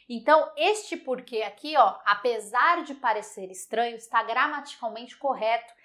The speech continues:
e ele tem sentido de "para quê". Nesse caso, ele tem sentido de finalidade. Olha só, sem vírgula nenhuma, causal, com a vírgula antes, sentido explicativo. Beleza? Fiquemos atentos.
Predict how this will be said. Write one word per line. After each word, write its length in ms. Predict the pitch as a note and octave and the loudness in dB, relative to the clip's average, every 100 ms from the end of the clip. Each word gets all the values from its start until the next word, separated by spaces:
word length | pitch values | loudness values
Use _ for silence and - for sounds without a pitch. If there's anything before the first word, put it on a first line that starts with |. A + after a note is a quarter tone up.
| - - | -20 0
e 120 | A#3+ | 6
ele 180 | A#3+ A#3 | 6 4
tem 220 | B3+ B3+ | -6 -8
sentido 580 | - A#3+ - C4 B3 A#3+ | -10 -14 -14 -12 -10 -12
de 340 | A#3+ C#4 C#4+ _ _ _ | -10 -10 -12 _ _ _
"para 280 | B3 B3 C#4 | 8 8 6
quê". 400 | - - G3+ - _ _ | 0 -4 -4 -6 _ _
Nesse 300 | A#3 C#4+ C#4 | 0 0 0
caso, 300 | - B3+ C4 | 0 0 0
ele 100 | A#3+ | -6
tem 140 | A#3 A#3+ | -10 -16
sentido 380 | A#3+ B3 A#3+ | -16 -14 -14
de 120 | A3 A3 | -16 -18
finalidade. 1300 | - - D#4+ D#4 D#4 D4+ C#4 G3+ G3 F#3+ - - _ _ - - | -20 -16 -14 -8 -8 -8 -6 -2 -2 -4 -8 -20 _ _ -8 6
Olha 260 | B3+ D4 | 8 8
só, 400 | C#4+ C4+ G#3 F3 - - | 4 4 6 4 -6 -20
sem 380 | - D4+ D4+ | -4 -2 -2
vírgula 360 | C4+ D4 C#4+ C#4+ | -4 0 0 0
nenhuma, 500 | C#4+ C4 A#3+ A3 G3+ | -2 -2 -2 -2 -2
causal, 640 | C4 C4+ C4+ C4+ C#4+ D4 | 0 0 4 6 6 2
com 220 | - C#4+ C4 | -4 0 0
a 80 | |
vírgula 400 | A3+ A#3+ B3 B3 A#3+ A#3 | -2 -6 -6 -2 2 2
antes, 200 | B3+ - | 0 -10
sentido 500 | A#3 G3+ B3+ B3 D4+ - _ | -16 -12 -8 -8 -10 -16 _
explicativo. 840 | B3 - B3+ B3+ B3 - F#3+ F3+ - _ _ _ _ | -10 -10 -14 -12 -12 -8 -10 -10 -16 _ _ _ _
Beleza? 440 | G3 G3+ A#3 E4 - _ _ _ | -2 2 2 2 -4 _ _ _
Fiquemos 380 | D4+ B3+ A3+ B3 | -10 -8 -4 -4
atentos. 640 | C#4 A3+ - - - | -4 -6 -14 -20 -20